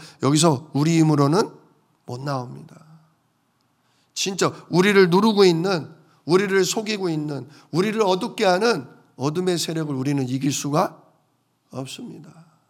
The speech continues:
그래서 하나님이 복음을 주셨습니다. 복음을 주셨습니다. 약속을 주셨습니다. 바로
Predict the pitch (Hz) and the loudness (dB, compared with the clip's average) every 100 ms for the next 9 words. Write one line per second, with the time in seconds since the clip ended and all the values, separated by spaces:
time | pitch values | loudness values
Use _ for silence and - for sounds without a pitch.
0 | _ _ _ _ _ _ _ - 208 294 | _ _ _ _ _ _ _ -8 -4 -2
1 | 262 233 226 214 202 208 254 180 - - | 0 2 2 2 0 -2 -4 -8 -10 -20
2 | _ _ _ _ _ _ _ _ 151 160 | _ _ _ _ _ _ _ _ -6 -4
3 | 185 170 156 147 165 - 151 135 135 - | -2 -2 -4 -6 -10 -14 -12 -12 -12 -16
4 | 139 135 _ _ _ _ _ _ _ _ | -18 -20 _ _ _ _ _ _ _ _
5 | _ _ 185 196 220 214 196 185 170 180 | _ _ -4 -4 -4 -6 -8 -12 -14 -14
6 | - - - _ _ - - 160 185 - | -16 -20 -20 _ _ -18 -4 -2 0 0
7 | 254 247 240 202 202 196 165 - 185 - | -2 -2 -4 -4 -6 -6 -6 -12 -14 -16
8 | - - - - 160 196 160 | -20 -20 -20 -2 2 2 0